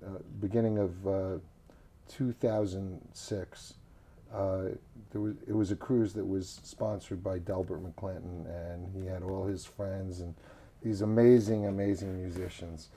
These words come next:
And most of them were based in Nashville. Uh, a couple of months later,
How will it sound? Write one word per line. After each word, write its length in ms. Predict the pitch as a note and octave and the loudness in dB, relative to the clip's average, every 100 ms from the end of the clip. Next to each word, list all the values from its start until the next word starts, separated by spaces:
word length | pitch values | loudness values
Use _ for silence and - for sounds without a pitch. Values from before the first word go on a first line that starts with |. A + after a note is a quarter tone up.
| - - - | -20 -20 -6
And 320 | G2+ G2+ G2 | -2 -2 -2
most 360 | G#2 A#2 C#3 - | 2 6 6 6
of 100 | C#3+ | 4
them 120 | B2+ | 6
were 140 | A#2 G#2 | 4 4
based 420 | G2 G#2 G2+ - | 4 2 0 -4
in 160 | G2 | -6
Nashville. 640 | F#2+ F#2+ F#2+ - - - - - - - - - - - - - - - - | -6 -6 -8 -10 -14 -12 -14 -18 -20 -20 -20 -20 -20 -20 -20 -20 -20 -20 -12
Uh, 260 | - G#2+ G2+ | 2 8 8
a 40 | G2+ | 8
couple 340 | - C#3+ D3 | 8 8 8
of 60 | C3+ | 8
months 340 | C3 B2+ - | 8 6 4
later, 540 | B2 B2+ B2+ G#2+ G2+ | 8 10 10 8 4